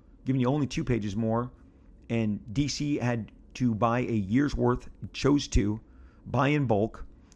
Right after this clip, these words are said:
And because of the, that, that reason alone, they could not cut back their costs. They stuck with it. They lost sales. This Martin Goodman's a wily guy. Again, he, he had bought Marvel and controlled Marvel through its timely Atlas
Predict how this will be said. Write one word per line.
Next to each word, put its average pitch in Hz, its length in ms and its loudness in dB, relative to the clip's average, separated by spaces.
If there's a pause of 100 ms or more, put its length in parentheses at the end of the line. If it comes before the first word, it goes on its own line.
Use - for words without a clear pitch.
(120)
And 113 100 0
because 113 300 0
of 110 160 -2
the, 107 260 0 (440)
that, 117 240 0
that 117 280 0
reason 120 280 0
alone, 117 320 0
they 107 100 0
could 104 240 -4
not 110 340 -4
cut 117 360 0
back 104 400 -2
their 104 180 -2
costs. - 600 -6 (240)
They 104 100 -6
stuck - 320 -4
with 120 160 -2
it. 127 160 -4
They 113 80 -4
lost 104 360 -4
sales. 123 480 -2 (360)
This - 140 -14
Martin 127 240 -2
Goodman's 131 300 0
a - 20 -2
wily 113 320 2
guy. - 260 -6 (1000)
Again, 101 240 0
he, 104 260 0 (300)
he 120 180 0
had 98 160 -4 (880)
bought 123 380 2
Marvel 117 380 4
and 110 100 -4
controlled 117 340 0
Marvel 110 320 2
through 104 180 2
its - 140 -8
timely 123 480 0
Atlas 113 640 -4